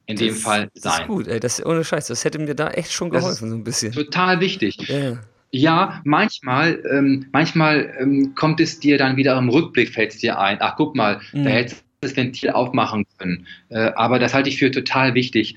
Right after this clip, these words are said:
Speaker 1: Ich
Speaker 2: Mhm.
Speaker 1: finde auch zum Beispiel dieses Wort Stressmanagement, Ärgermanagement,
Speaker 2: Mhm.
Speaker 1: halte ich für, also wirklich dumm und dämlich.
Speaker 2: Ja.
Speaker 1: Weil ich kann ein Gefühl, was da ist, nicht managen.
Speaker 2: Ja.
Speaker 1: Nicht in dem Augenblick.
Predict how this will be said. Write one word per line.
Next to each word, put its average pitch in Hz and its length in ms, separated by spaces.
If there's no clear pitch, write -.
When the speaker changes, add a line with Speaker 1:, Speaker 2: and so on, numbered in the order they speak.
Speaker 1:
Ich 131 80
Speaker 2:
Mhm. - 40
Speaker 1:
finde 139 160
auch 135 60
zum 135 100
Beispiel 135 160
dieses 120 300
Wort 131 280
Stressmanagement, 104 1400
Ärgermanagement, 104 1000
Speaker 2:
Mhm. 120 220
Speaker 1:
halte 120 220
ich - 180
für, 120 440
also 123 260
wirklich 131 460
dumm 156 200
und 110 200
dämlich. 95 640
Speaker 2:
Ja. 123 300
Speaker 1:
Weil 120 220
ich 123 140
kann 147 240
ein 131 180
Gefühl, 123 460
was 113 240
da 120 240
ist, 131 180
nicht 110 180
managen. 110 560
Speaker 2:
Ja. 120 220
Speaker 1:
Nicht 175 240
in 175 120
dem 156 160
Augenblick. 110 460